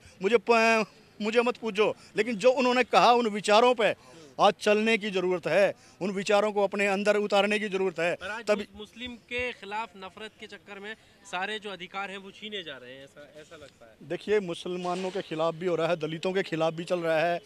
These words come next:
Speaker 1: ये सारा एक नफरत की राजनीति की जो सर-, अ, मोदी सरकार ने जो की है कि पहले भी रामनवमी के जुलूस निकलते थे,
Speaker 2: हाँ।
Speaker 1: लेकिन अब क्योंकि इस आठ साल में किया तो कुछ है नहीं, ज़मीन पे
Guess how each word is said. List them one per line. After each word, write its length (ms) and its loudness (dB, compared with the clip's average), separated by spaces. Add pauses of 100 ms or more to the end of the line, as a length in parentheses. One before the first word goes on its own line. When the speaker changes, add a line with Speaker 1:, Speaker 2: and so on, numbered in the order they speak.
(320)
Speaker 1:
ये 100 2
सारा 380 2
एक 200 0
नफरत 380 -2
की 140 -4
राजनीति 440 0
की 60 -8
जो 100 -6
सर-, 200 -14 (840)
अ, 200 0
मोदी 280 0
सरकार 380 2
ने 200 -2 (240)
जो 100 -4
की 280 -4
है 240 2 (380)
कि 80 -2
पहले 340 4
भी 80 2
रामनवमी 460 2
के 80 2
जुलूस 240 -4
निकलते 440 -2
थे, 160 2
Speaker 2:
हाँ। 420 -12
Speaker 1:
लेकिन 200 2
अब 300 8
क्योंकि 320 2
इस 180 -4
आठ 220 4
साल 240 2
में 260 0 (880)
किया 180 8
तो 100 6
कुछ 200 0
है 80 10
नहीं, 100 6
ज़मीन 280 4
पे 200 -2